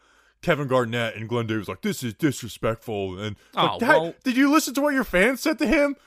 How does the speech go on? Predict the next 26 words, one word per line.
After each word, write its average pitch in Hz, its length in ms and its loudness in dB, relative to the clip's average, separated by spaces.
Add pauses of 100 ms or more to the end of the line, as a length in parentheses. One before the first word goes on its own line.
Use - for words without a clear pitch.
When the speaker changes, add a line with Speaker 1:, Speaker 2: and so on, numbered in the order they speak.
(100)
Speaker 1:
Like, 208 300 -4
get 320 180 2
outta 240 280 6
here." 135 320 0
You 127 120 -4
get, 170 200 2
I 208 80 0
Speaker 2:
But 202 80 -4
Speaker 1:
guess. 214 320 4
Speaker 2:
also, 370 200 -2
it, 349 160 -2
it, 294 140 -10
this 359 160 -4
is 349 160 -8
competition. 311 1040 -2
Speaker 1:
And 220 140 -2
this 254 120 2
Kevin 226 300 4
Garnett 185 320 6
who 165 140 6
called 151 260 6
Charlie 151 380 6
Villanueva 131 600 6
a 104 40 2
cancer 120 460 -4
patient. 120 560 -4